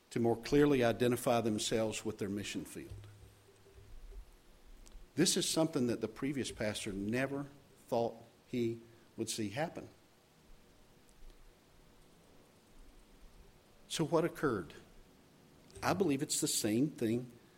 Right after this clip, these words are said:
we see at Hermah. It was God's mercy. Again, the people had been in rebellion. They had said, "Frankly, we don't care about the people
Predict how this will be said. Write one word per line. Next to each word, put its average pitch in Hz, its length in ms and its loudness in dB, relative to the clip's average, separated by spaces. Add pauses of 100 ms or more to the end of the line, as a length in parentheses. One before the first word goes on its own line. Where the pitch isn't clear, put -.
(280)
we 135 80 0
see 135 280 2
at - 80 0
Hermah. 170 420 -2 (880)
It 170 140 8
was 170 320 4 (420)
God's 165 480 4 (520)
mercy. 180 520 2 (1700)
Again, 214 340 6
the 143 100 6
people 220 340 4
had 135 260 4
been 208 180 8
in 220 180 8
rebellion. 143 640 6
They 175 180 6
had 214 160 4
said, 196 460 4 (1400)
"Frankly, 185 400 4
we 180 160 2
don't 220 240 2
care 220 300 2
about 160 320 2
the 110 80 -2
people 123 520 -4